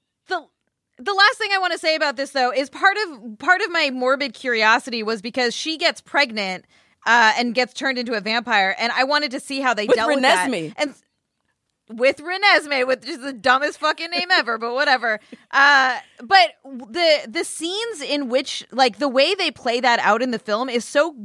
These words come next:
Speaker 1: god-awful terrifying. Like, they C G I, so Kristen Stewart is tiny. She is a tiny
Speaker 2: Mm-hmm.
Speaker 1: human. Like, she's super, super thin.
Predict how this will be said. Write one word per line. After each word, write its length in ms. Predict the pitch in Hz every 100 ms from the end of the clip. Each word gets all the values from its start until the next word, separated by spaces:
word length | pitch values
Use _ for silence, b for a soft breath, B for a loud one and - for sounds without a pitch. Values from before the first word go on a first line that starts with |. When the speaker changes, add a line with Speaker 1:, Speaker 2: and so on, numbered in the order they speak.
| 190
Speaker 1:
god-awful 960 | 233 233 262 285 285 - 226 247 254
terrifying. 760 | 247 226 214 247 - 190 170 190
Like, 200 | 233 B B B
they 160 | 262 392
C 340 | 494 - 320
G 220 | 294 349
I, 180 | 294 330
so 260 | - 359 - B B -
Kristen 380 | 440 494 480 302
Stewart 340 | - 330 277
is 300 | 233 233 -
tiny. 500 | - - 240 185 160
She 160 | 160 285
is 80 |
a 80 | 196
tiny 460 | - - 247 277 202
Speaker 2:
Mm-hmm. 80 | 214
Speaker 1:
human. 260 | 202 170
Like, 120 | 165 175
she's 180 | 247
super, 400 | - - 277 262
super 320 | 262 254 220 233
thin. 300 | 220 254